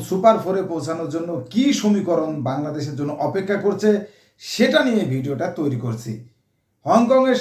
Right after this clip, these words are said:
সাথে কোনো রকম কুতে কুতে জেতার পরে আফগানিস্তানকে বাংলাদেশ হারিয়ে দিয়েছে এবং আফগানিস্তানকে হারাতে পারবে তেমনটা ভাবাই হচ্ছিল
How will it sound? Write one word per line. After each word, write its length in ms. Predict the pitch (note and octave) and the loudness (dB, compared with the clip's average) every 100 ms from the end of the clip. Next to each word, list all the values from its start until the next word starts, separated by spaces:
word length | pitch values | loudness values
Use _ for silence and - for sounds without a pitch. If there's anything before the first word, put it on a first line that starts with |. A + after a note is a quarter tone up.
| A3+ | 0
সাথে 280 | G#3+ A3+ A3 G#3+ G3+ | -2 0 0 0 -2
কোনো 140 | G3 F#3 | -4 -2
রকম 180 | G3+ G#3 - | -2 -2 -2
কুতে 260 | B3+ C4 B3 | -2 2 2
কুতে 260 | G#3+ G#3 F#3+ F#3+ F3 D3 B2+ | 2 0 0 0 -2 -6 -2
জেতার 340 | F#3 F#3+ B3 G#3+ | 2 6 6 6
পরে 220 | F3 D3 D3 D3+ - _ - D3+ | 2 0 -2 -6 -12 _ -8 -6
আফগানিস্তানকে 720 | C#3 F3 A3+ G#3+ G#3 F#3 F3+ D#3+ | 0 4 4 4 0 0 -2 -4
বাংলাদেশ 460 | D#3+ D#3+ D#3 E3+ D#3 - - _ _ _ | -2 -2 -2 -2 -4 -8 -16 _ _ _
হারিয়ে 360 | - F#3 A#3+ A#3 | 0 2 4 2
দিয়েছে 340 | F#3 D3+ A#2+ A#2+ G#2+ D3+ | 2 -2 -4 -6 -6 -4
এবং 120 | G#3 E3+ | -2 0
আফগানিস্তানকে 560 | E3+ G3+ G#3 G3 F#3 F3+ | 2 2 2 0 0 0
হারাতে 300 | C#3+ F3 F3+ F3+ | 2 0 0 0
পারবে 200 | F3 F3 G#3+ | 0 0 -2
তেমনটা 280 | E3 E3 D3 C3 | -4 -4 -4 -2
ভাবাই 260 | B2 G#3+ G#3 | 2 4 4
হচ্ছিল 260 | G3+ G#3+ | 2 0